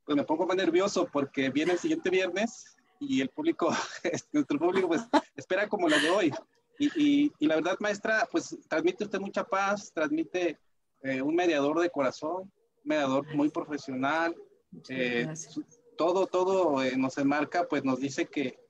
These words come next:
Speaker 1: que es posible, ¿no? Y creo que nadie puede dar lo que no tiene, y usted tiene todo eso, maestra. Entonces,
Speaker 2: Muchas gracias.
Speaker 1: eh, usted da lo que tiene, y lo que tiene es mucha sabiduría sobre cultura de paz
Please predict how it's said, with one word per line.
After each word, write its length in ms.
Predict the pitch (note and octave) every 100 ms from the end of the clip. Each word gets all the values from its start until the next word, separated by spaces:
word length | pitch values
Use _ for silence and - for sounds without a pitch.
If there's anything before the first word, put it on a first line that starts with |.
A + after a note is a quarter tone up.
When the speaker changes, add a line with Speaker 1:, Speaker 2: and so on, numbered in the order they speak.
| -
Speaker 1:
que 160 | - C#3
es 80 | C#3+
posible, 440 | E3+ E3+ E3+ D#3
¿no? 200 | D#3+ G3+
Y 80 | G#3
creo 160 | F3+ F3
que 100 | G3+
nadie 240 | G3+ G#3
puede 200 | G3+ G3+
dar 160 | G#3 G#3
lo 120 | G3+
que 120 | E3
no 140 | D#3+
tiene, 340 | - D#3 C#3+ C3
y 100 | B2+
usted 220 | - D#3
tiene 240 | F3 E3+
todo 300 | - E3+ F3
eso, 200 | F3+ -
maestra. 500 | - F3+ - G3 G3+ _ _ _ _ - _
Entonces, 480 | C#3 C3 E3+ E3
Speaker 2:
Muchas 120 | F#3 F3
gracias. 540 | E3 D#3+ D#3 - -
Speaker 1:
eh, 500 | C3+ C3+ C3+ C3+ C3+ C3 _ - - - - C#3+ -
usted 260 | D3 - D#3+
da 100 | F3
lo 120 | F3+
que 100 | D#3
tiene, 280 | C#3 E3 F#3
y 40 | F3+
lo 100 | D3
que 80 |
tiene 180 | C#3 D3+
es 60 | D#3+
mucha 220 | D#3 F3
sabiduría 640 | E3 D3 C#3 C#3 D3+ F3
sobre 260 | F3 D#3 C3
cultura 380 | C3 - D3 D3+
de 100 | C3+
paz 380 | C#3 C#3+ D3+